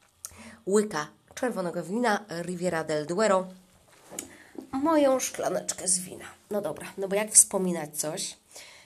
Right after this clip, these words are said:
i wspominać coś z przeszłości, a niekoniecznie zawsze jest to super idealne, no to oczywiście co trzeba? Trzeba chyba się napić. No dobra. Yy...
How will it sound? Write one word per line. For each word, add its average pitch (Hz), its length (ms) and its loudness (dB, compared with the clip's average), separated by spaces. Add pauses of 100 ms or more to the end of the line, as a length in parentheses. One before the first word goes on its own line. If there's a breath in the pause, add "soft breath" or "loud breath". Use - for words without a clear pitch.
(120 loud breath)
i 180 80 -10
wspominać 185 540 0
coś 175 140 -2
z - 100 4
przeszłości, 165 840 -2
a 175 100 0
niekoniecznie 180 560 0
zawsze 196 260 4
jest 175 140 2
to 160 120 -4
super 170 420 2
idealne, 151 600 -6 (1000 loud breath)
no 294 140 4
to 302 140 4
oczywiście 214 500 2
co 247 200 2
trzeba? 277 480 4 (1300 loud breath)
Trzeba 160 460 -6
chyba - 280 -12
się - 160 -12 (140)
napić. - 560 -14 (1200 loud breath)
No 233 80 -2
dobra. - 280 2 (580 loud breath)
Yy... 175 80 -2